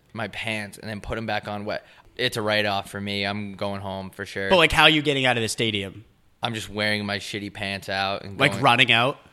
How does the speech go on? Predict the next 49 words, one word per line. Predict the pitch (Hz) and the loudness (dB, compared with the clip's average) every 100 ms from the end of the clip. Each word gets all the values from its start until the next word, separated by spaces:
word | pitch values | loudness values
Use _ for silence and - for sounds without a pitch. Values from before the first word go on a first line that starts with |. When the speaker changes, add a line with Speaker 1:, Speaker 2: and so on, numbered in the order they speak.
| _ _ _ - | _ _ _ -10
Speaker 1:
I'm | 107 104 | -8 -6
just | 107 - _ _ _ - | -8 -10 _ _ _ -8
walking | 104 110 113 113 | 0 0 0 0
out | 110 110 107 | 0 0 -4
like | 104 101 | -6 -8
nothing, | 110 117 117 110 - | -6 -6 -4 -6 -6
like, | 101 107 | -8 -2
Speaker 2:
<laughs> | |
Speaker 1:
there's | 123 117 | 2 4
not | 110 | 2
a | 107 | -2
bunch | 107 | -6
of | 104 | -8
shit | - 113 | -6 -6
in | - | -6
my | 104 | -10
pants. | 110 98 95 - | -8 -8 -10 -8
Speaker 2:
So | - - | -4 -2
you | 185 160 | 0 6
got | 170 | 6
no, | 180 | 6
Speaker 1:
What | 143 147 | 6 6
Speaker 2:
I | |
Speaker 1:
would | 160 147 | 4 4
you | 139 123 | 2 4
do? | 131 120 | 4 6
Like, | 104 101 | 4 0
I'm | 107 | -4
curious | 101 127 120 117 - | 0 2 4 2 -2
to | 107 | -4
hear, | 110 101 | 0 0
like, | 98 | -2
what | 107 120 | -2 -2
do | 113 | -2
you | 117 | -2
have | 110 101 | 0 0
on | 98 | -2
your | 95 | -6
mind | 95 98 | -4 2
Speaker 2:
So | 190 | 6
Speaker 1:
right | 170 | 8
Speaker 2:
I | 131 196 | 10 10
Speaker 1:
now? | 202 | 8
Speaker 2:
thought | 160 139 123 | 8 8 8
Speaker 1:
What | 143 | 8
other | 160 143 123 | 8 6 4
options | 131 - 117 127 | 2 0 4 6
Speaker 2:
I, | |
Speaker 1:
are | 190 | 6